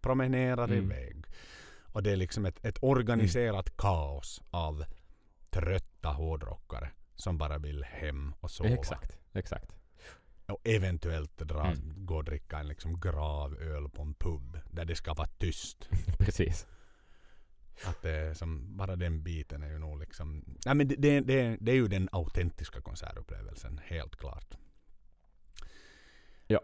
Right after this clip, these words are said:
Speaker 1: Men, men,
Speaker 2: så är det.
Speaker 1: men jag vill ändå lyfta fram just det här med inte, liksom,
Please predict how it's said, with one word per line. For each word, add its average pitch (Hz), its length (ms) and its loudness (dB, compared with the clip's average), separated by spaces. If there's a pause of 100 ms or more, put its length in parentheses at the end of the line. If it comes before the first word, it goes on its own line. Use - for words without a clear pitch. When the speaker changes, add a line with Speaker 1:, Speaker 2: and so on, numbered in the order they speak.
(140)
Speaker 1:
Men, 127 280 4
men, 131 220 6
Speaker 2:
så 104 120 4
är 80 80 2
det. 92 160 -2
Speaker 1:
men 139 140 8
jag 143 100 10
vill 156 120 8
ändå 151 160 6
lyfta 147 300 4
fram 139 340 6
just 107 220 4
det 110 60 2
här 104 160 2
med 95 260 0
inte, 110 400 0
liksom, 101 440 -2